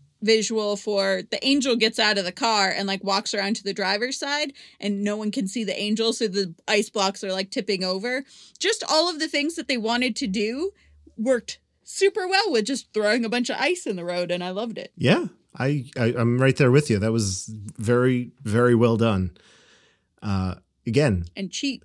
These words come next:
Speaker 2: someone's job to think of that and be on budget, and they nailed it. So well
Speaker 1: Mm-hmm.
Speaker 2: done. Well done.
Speaker 1: Mm-hmm.
Speaker 2: And then I think, like we said, uh, not, not nearly enough Kurt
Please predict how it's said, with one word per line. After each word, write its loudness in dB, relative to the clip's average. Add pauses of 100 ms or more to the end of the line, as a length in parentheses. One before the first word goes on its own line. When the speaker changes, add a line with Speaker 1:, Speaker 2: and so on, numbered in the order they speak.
(120)
Speaker 2:
someone's 6
job 2
to 2
think 2
of 0
that -2 (260)
and 2
be 2
on 4
budget, 2 (100)
and 2
they 2
nailed 6
it. -6 (220)
So 2
well 2
Speaker 1:
Mm-hmm. 4
Speaker 2:
done. 2 (220)
Well 0
done. -2 (260)
Speaker 1:
Mm-hmm. -12 (1600)
Speaker 2:
And 6
then 6 (800)
I -6
think, -2
like 0
we 2
said, -4 (120)
uh, -4 (440)
not, -6
not -2
nearly 0
enough 0
Kurt -6